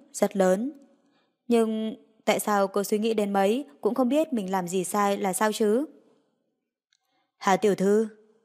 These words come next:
Đúng lúc này, Phong Dục lấy một phần văn kiện giao cho cô.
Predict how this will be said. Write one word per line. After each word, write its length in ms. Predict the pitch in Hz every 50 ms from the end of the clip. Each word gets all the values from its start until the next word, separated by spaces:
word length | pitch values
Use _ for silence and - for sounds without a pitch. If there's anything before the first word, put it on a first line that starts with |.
| _ _ _ _ _ _
Đúng 180 | 220 185 175 196
lúc 120 | 285 302
này, 300 | 277 240 196 185 180 170 - - - _
Phong 160 | - 240 233 220
Dục 220 | 233 220 190 -
lấy 100 | 190 220
một 160 | 226 233 220
phần 200 | - 208 185 175
văn 180 | 175 185 185 180
kiện 280 | - 208 208 196 -
giao 200 | - - 190 185
cho 140 | - - 196
cô. 300 | 190 - 202 202 208 196